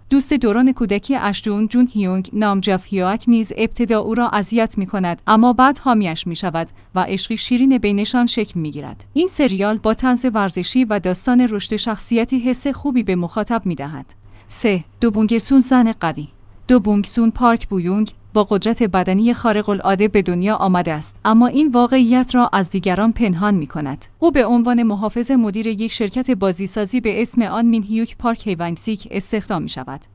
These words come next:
در جریان این ارتباط کاری دو بونگ سون از یک سو به تدریج می‌تواند قدرتش را کنترل کند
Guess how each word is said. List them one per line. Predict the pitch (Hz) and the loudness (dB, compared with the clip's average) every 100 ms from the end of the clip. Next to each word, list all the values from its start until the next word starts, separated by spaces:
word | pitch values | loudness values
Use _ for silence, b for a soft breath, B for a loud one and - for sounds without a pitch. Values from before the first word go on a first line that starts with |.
| - | -2
در | 202 | 0
جریان | 202 220 202 254 247 | 0 -2 0 2 2
این | 214 214 | 2 -4
ارتباط | 202 208 262 302 302 | -4 -4 -2 -2 -4
کاری | 262 262 226 | -4 -4 -4
دو | 190 170 | -4 -4
بونگ | 175 190 | -4 -4
سون | 240 220 | -4 -4
از | - 202 220 | -2 -4 -4
یک | 196 | -4
سو | - 247 | -4 -2
به | 233 | -2
تدریج | 247 233 175 185 | -2 -4 -4 -4
می‌تواند | 208 220 226 208 208 - | -4 -2 -4 -4 -4 -4
قدرتش | 196 175 220 226 208 | -4 -2 -4 -6 -4
را | 202 | -6
کنترل | 190 220 190 175 160 | -4 -4 -4 -8 -10
کند | - 143 135 | -10 -12 -12